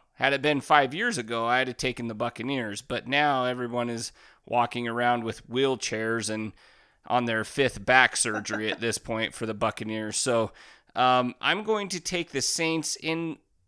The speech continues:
not really a very close game. I would, I would say that, uh, the Saints hang, like, thirty-one and the Buccaneers might put up seventeen or so.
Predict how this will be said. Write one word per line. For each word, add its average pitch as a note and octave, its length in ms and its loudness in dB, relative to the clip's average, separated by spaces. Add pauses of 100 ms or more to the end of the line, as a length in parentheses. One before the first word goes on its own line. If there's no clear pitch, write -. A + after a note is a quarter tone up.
(100)
not F#3+ 520 -6
really A3+ 340 -2
a E3 40 2
very D3 380 -4
close - 600 -6
game. C3 580 -2
I D3 180 -2
would, G#3+ 340 -10 (460)
I A3 120 4
would A#3 180 -4
say G3 300 2
that, E3+ 400 -2
uh, C#3 300 4 (200)
the C3 140 -4
Saints D3+ 480 0
hang, D#3 260 -2
like, A#2 420 -6 (580)
thirty-one D3+ 880 2
and B2+ 200 -2
the A#2+ 80 -2
Buccaneers C#3 680 0
might B2+ 280 -2
put C#3 180 -2
up B2 200 0
seventeen C3 800 -2
or G#2 120 -6
so. F#2+ 420 -6